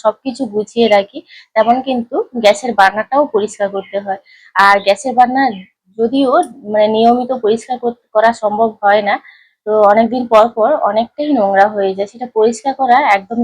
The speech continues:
ঝামেলার ব্যাপার হয়ে থাকে। আজকে দুটো মাত্র উপকরণ দিয়ে খুব সুন্দর একদম নতুনের মতন পরিষ্কার করে দেখাবো। চলুন কিভাবে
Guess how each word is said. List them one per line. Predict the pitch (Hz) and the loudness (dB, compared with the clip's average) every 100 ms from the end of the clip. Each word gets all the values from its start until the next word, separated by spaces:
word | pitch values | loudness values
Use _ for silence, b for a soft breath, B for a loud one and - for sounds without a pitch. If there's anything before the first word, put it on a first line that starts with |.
| 233 | -4
ঝামেলার | 190 208 214 208 | -2 2 4 4
ব্যাপার | 202 208 208 | 2 0 -2
হয়ে | 190 190 | -6 -4
থাকে। | 190 202 - _ _ _ | -6 -8 -20 _ _ _
আজকে | 202 220 - 254 | -2 -2 -4 -2
দুটো | 233 240 262 | -2 0 4
মাত্র | 262 262 285 | 4 2 0
উপকরণ | 277 269 269 277 277 254 | -2 0 2 4 2 2
দিয়ে | 226 269 466 _ _ _ 247 | -2 -2 -4 _ _ _ -20
খুব | - - | -18 -8
সুন্দর | 240 240 226 | -4 2 4
একদম | 220 220 247 233 | 2 0 0 2
নতুনের | 214 214 247 247 240 | 2 0 0 2 2
মতন | 247 240 | 0 0
পরিষ্কার | 214 226 233 220 | 0 -2 -4 -2
করে | 220 | 0
দেখাবো। | 202 202 214 202 330 - | 2 0 -2 -4 -4 -6
চলুন | 196 190 294 _ | -6 -4 -8 _
কিভাবে | 233 226 240 | -10 -8 -4